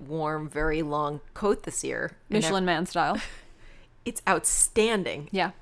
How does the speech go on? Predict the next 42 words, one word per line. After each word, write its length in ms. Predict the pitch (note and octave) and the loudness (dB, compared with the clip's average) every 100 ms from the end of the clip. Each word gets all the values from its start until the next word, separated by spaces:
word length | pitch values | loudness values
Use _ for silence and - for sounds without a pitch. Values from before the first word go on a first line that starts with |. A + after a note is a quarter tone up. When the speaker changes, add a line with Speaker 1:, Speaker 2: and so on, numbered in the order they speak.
| - | -4
Speaker 1:
Sometimes 320 | G3+ A3 A3 | -2 0 2
I 40 | G3+ | 2
could 120 | G#3 | 0
just 160 | F#3+ F3+ | -2 0
wear 140 | E3 | -2
a 20 | |
short 260 | E3+ F#3 - | 0 -4 -4
sleeve 200 | E3 - | -8 -6
t-shirt 440 | - G#4 - C#3+ - | -4 -4 -2 -2 -4
and 100 | D3+ | -6
it's 140 | - | -4
thirty 200 | F3+ E3+ | -2 -2
degrees 380 | D#3+ - G3 - | -4 -2 -2 -2
out 140 | C#3 | -2
and 100 | C3+ | -4
I'm 140 | C3+ D3 | -6 -2
warm 180 | A3 | 0
in 60 | D3+ | 0
that 100 | C3 | 2
Speaker 2:
Yeah, 120 | G3 | 2
Speaker 1:
thing. 80 | D3 | 2
Speaker 2:
that's 100 | D#3 | -4
good, 260 | - - F3+ - | -8 -8 -10 -6
good 120 | G3 | -6
shit. 200 | F3+ D3+ - - - - - - - | -4 -6 -8 -12 -18 -20 -20 -20 -4
Speaker 1:
And 500 | G3 F#3 F3+ F#3 - - - - - | 0 2 2 0 -2 -10 -20 -18 2
it 120 | G3+ | 6
is 160 | G3+ G3 | 6 6
so 180 | G3+ F#3 | 4 4
good 160 | F3+ | 2
to 80 | F#3 | 2
lower 240 | E3 D#3 D#3 | 2 2 2
stress 340 | - D3+ - | -2 -2 -2
levels. 340 | C3+ B2 - - | -4 -4 -6 -2
Just 200 | F#3 - | -2 2
being 240 | F#3 F3+ | 4 4
outside, 400 | E3+ - D#3+ D3+ | 2 4 2 0
getting 260 | D#3 D3 D3 | -2 -2 -2
fresh 280 | D#3+ D#3 D#3+ | -2 0 0
air, 320 | D3 D3+ - | 2 0 0
seeing 440 | - E3+ D3 D#3 | 0 2 0 -2
green. 460 | D#3+ D#3 D#3 G#3+ | -4 -2 -2 -2